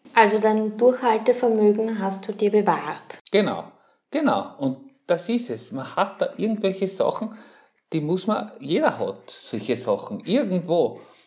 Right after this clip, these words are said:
Speaker 2: Und die gilt es zu finden oder das weiß man eh, was man kann, ja. Aber damit was machen und einfach nicht nur sagen, es ist alles für ein,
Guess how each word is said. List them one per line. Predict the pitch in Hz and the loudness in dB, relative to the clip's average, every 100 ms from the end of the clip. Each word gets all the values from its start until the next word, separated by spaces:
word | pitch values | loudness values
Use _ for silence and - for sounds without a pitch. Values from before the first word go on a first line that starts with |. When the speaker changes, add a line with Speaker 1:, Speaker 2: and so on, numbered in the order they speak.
| - | -10
Speaker 2:
Und | 139 120 - | -6 -6 0
die | 196 214 | 0 0
gilt | 180 220 220 185 | 0 -2 2 2
es | 180 - - _ - | 2 -4 -18 _ -10
zu | - 151 | -2 -2
finden | - 190 277 - 220 | 2 2 2 0 -2
oder | 127 139 135 123 - - _ | 0 4 2 2 -6 -20 _
das | - 117 | -10 -6
weiß | 95 143 127 | -2 -2 0
man | 113 | 0
eh, | 127 | 0
was | 95 104 | 0 -2
man | 104 | -4
kann, | - 98 87 87 | -4 -4 -4 -6
ja. | 98 147 185 - | 0 0 0 -10
Aber | - 123 135 | -4 2 2
damit | 131 131 143 165 | 2 -2 -2 -2
was | 147 135 117 | -2 -2 0
machen | 120 170 - 95 | 2 0 -2 -8
und | 107 101 | -4 -2
einfach | 113 147 139 | 0 -2 0
nicht | 120 120 | -2 0
nur | 147 | -2
sagen, | 139 107 120 135 - - - _ - | 2 4 4 0 -10 -20 -20 _ -6
es | 110 127 | -4 -2
ist | 120 | -2
alles | 82 113 117 - | 2 0 0 -6
für | 131 | -2
ein, | 120 120 | -2 -4